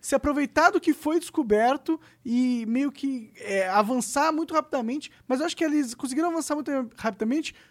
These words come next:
justamente porque já houve, ah, houve um outro cenário, um outro ecossistema econômico que descobriu essas inovações e ela só foi muito boa em aproveitar. Mas eu acho que a,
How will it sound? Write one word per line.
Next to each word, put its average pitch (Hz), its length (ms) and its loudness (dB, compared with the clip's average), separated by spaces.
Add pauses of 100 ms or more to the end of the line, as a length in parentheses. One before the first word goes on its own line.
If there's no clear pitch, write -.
justamente 302 720 2
porque 269 260 -2
já 247 420 2
houve, 247 300 0
ah, 214 220 -2
houve 269 560 4 (260)
um 214 140 2
outro 320 260 6
cenário, 262 420 4
um 240 80 0
outro 349 240 2
ecossistema 269 460 -4
econômico 247 560 -2 (240)
que 392 380 6 (240)
descobriu 311 540 4
essas 302 240 0
inovações 247 600 0
e 269 80 0
ela 294 180 6 (240)
só - 280 2
foi 294 180 0
muito 320 240 4
boa 294 320 4
em 302 120 0
aproveitar. 285 840 -4
Mas 220 140 0
eu 262 40 4
acho 277 120 0
que 320 80 -2
a, 302 80 6